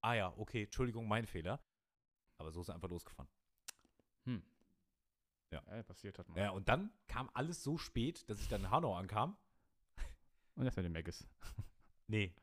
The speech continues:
Speaker 1: Und, äh, d-, dann muss ich, hätte ich eine halbe Stunde warten müssen. Und dann hab ich noch
Speaker 2: Mhm.
Speaker 1: unseren guten Freund angerufen, ähm, den, den Pommesbürger.
Speaker 2: Mhm.
Speaker 1: Ähm, dass du darüber nicht lachst.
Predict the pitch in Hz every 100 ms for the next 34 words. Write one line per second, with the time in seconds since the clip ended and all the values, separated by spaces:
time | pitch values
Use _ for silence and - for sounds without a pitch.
0 | _ _ 95 95 90 - 98 95 92 -
1 | 92 92 90 92 107 110 110 104 120 110
2 | 107 104 92 90 110 - 98 104 95 101
3 | 104 101 92 104 107 - - 123 107 85
4 | 90 87 143 160 - 85 85 82 82 80
5 | 82 78 78 73 82 78 - 196 156 82
6 | 82 87 127 - _ _ _ 101 98 123
7 | - - _ - - - - _ _ _
8 | _ _ _ _ _ _ - - _ _
9 | _ _ _ _ _ _ _ 92 85 85
10 | 80 - - - - 76 71 71 82 -